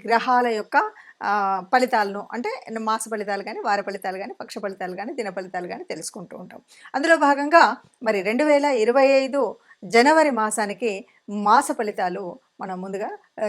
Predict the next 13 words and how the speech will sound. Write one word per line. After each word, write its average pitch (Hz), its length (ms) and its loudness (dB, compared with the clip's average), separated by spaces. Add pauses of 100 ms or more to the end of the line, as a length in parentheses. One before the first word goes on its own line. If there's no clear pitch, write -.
రాశి 214 400 2
వారీగా 190 360 -2
అంటే - 380 -10
ఒక్కొక్క 202 280 -8
రాశి, 196 380 -4
ద్వాదశ 196 480 -4
రాశులకు 196 500 -8
ఫలితాలు 185 340 -4
తెలుసుకుందాం. - 540 -10 (720)
తదుపరి 294 320 4
రాశి 233 560 0 (360)
మిథున 233 320 2
రాశి. 175 340 0